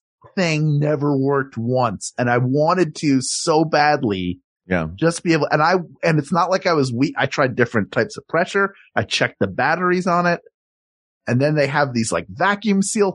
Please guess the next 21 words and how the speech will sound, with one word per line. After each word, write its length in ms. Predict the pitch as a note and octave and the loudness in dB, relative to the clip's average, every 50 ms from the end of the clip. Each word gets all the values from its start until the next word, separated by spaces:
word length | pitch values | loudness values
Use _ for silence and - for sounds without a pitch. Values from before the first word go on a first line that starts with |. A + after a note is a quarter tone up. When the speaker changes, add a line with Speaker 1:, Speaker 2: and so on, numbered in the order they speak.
| - | 0
Speaker 1:
thing, 160 | - G3 F3 D#3+ | 0 0 0 0
like, 160 | F#3 F#3 - | -2 -4 -2
just 200 | - B3+ B3+ - | -4 -6 -2 0
none 280 | F#3+ D#3+ D#3 D3 D3+ | 2 2 2 2 2
of 140 | D3+ C#3+ C3+ | 0 0 2
it. 140 | C3+ A#2+ - - | 0 0 -2 -2
I, 200 | - C3 C#3 D3+ | -2 0 0 2
that 180 | C3+ C#3+ D#3 - - | 2 0 -2 -4 -4
can't, 280 | - F3+ F3+ E3+ D#3+ - _ _ _ _ | -2 0 0 0 0 -2 _ _ _ _
it's 180 | - D#3+ - - | -4 -2 -2 -2
not, 320 | F#3 E3+ E3 D#3+ D#3 - - _ _ - _ _ _ _ _ _ _ _ _ _ _ _ _ _ | -2 0 2 0 0 -2 -6 _ _ -20 _ _ _ _ _ _ _ _ _ _ _ _ _ _
that's 180 | - D3+ - - | -2 -2 -2 0
not, 360 | F#3 D#3+ D3+ D3 C#3 - - | 0 2 2 0 -2 -2 -2
uh, 420 | D#3 C3 B2 A#2 A2+ A2+ A2 G#2+ G#2 - _ | 0 2 2 4 4 4 2 2 0 -2 _
it 120 | C3+ - | -8 -2
doesn't 380 | - F3 E3+ F3 E3+ C3 A#2+ B2+ | -2 -2 0 0 -2 -4 -2 0
work. 300 | C#3 C3+ A#2+ G2+ - _ - - _ | 0 0 0 0 -2 _ -20 -6 _
It 200 | - C3+ C#3 _ - | -4 -4 -4 _ -2
doesn't 320 | F#3+ F#3 F#3 G3 F3 D#3 | -2 0 0 0 -2 -2
work, 320 | C#3+ D3 D3+ D#3+ D3+ D3+ - | -2 0 0 0 0 -2 -4
Mark. 340 | B2+ A#2+ G#2+ G2 F#2+ - _ | 0 0 2 2 0 -2 _